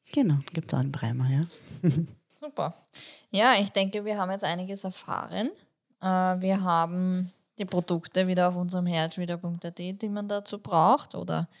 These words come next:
Speaker 2: in unseren Filialen verfügbar, die ja bald wieder aufmachen. Und da könnt ihr euch das ganze Sortiment holen. Genauso in der Beschreibung werden wir das auch wieder hinterlassen, was du dazu brauchst. Wir hoffen,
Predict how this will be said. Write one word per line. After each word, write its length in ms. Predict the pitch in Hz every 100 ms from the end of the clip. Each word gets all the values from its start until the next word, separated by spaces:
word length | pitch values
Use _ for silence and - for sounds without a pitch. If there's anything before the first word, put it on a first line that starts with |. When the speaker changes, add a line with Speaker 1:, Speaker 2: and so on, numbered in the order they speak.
| _ - - - _ _ _ -
Speaker 2:
in 160 | 190
unseren 380 | 175 175 175 175
Filialen 540 | - 180 175 170 175 185
verfügbar, 580 | 226 226 240 - 294 381 _ _ _ _ _ _ _ _ _
die 180 | 196 196
ja 100 | 202
bald 280 | 185 196 -
wieder 240 | 214 -
aufmachen. 560 | 190 208 226 220 - 311 _ _ _ - - - - _ _ -
Und 280 | 202 202
da 60 | 208
könnt 340 | 202 190 185
ihr 140 | 202 180
euch 220 | 175 190 - -
das 160 | 190
ganze 300 | 156 175 190
Sortiment 640 | - 185 185 180 175 185 _ _ _ _ _ _ _ _
holen. 360 | 180 185 214 208
Genauso 360 | 175 165 160
in 80 | 170
der 80 | 165
Beschreibung 480 | 165 - 123 165 175
werden 140 | 170
wir 80 | 170
das 160 | 165 165
auch 160 | 160
wieder 180 | 175 165
hinterlassen, 800 | 170 170 - - - - - 208
was 120 | 190
du 100 | -
dazu 360 | 202 185 185 214
brauchst. 720 | 190 175 160 214 - - - _ _ _ - - _
Wir 200 | 196 190 190
hoffen, 580 | 156 180 - 196 202